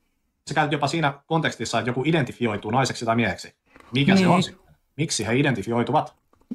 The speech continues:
Speaker 2: Joku,
Speaker 1: Jokainen
Speaker 2: joka
Speaker 1: saa mun
Speaker 2: kokee
Speaker 1: puolesta
Speaker 2: olevansa
Speaker 1: identifioitua, miksi
Speaker 2: nainen.
Speaker 1: haluaa, mutta mikä se on? Mikä on mies tai nainen? Mikä on nainen?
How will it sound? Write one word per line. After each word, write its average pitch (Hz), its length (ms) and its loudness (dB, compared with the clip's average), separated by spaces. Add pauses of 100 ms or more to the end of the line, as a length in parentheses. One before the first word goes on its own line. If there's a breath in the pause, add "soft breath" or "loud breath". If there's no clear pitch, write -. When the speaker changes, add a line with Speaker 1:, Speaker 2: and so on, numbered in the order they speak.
(180)
Speaker 2:
Joku, 180 260 4
Speaker 1:
Jokainen 139 200 4
Speaker 2:
joka 139 60 0
Speaker 1:
saa 190 180 4
mun 180 100 6
Speaker 2:
kokee 165 160 2
Speaker 1:
puolesta 156 220 6
Speaker 2:
olevansa 147 280 2
Speaker 1:
identifioitua, 160 180 4 (100)
miksi 139 80 2
Speaker 2:
nainen. 117 180 2
Speaker 1:
haluaa, 110 100 0
mutta - 400 -10
mikä 120 220 0
se 120 120 -2
on? 165 260 0 (300)
Mikä 160 180 0
on 180 140 2
mies 147 220 0
tai 117 120 -2
nainen? 104 220 0
Mikä 143 160 0
on 139 60 2
nainen? 101 240 0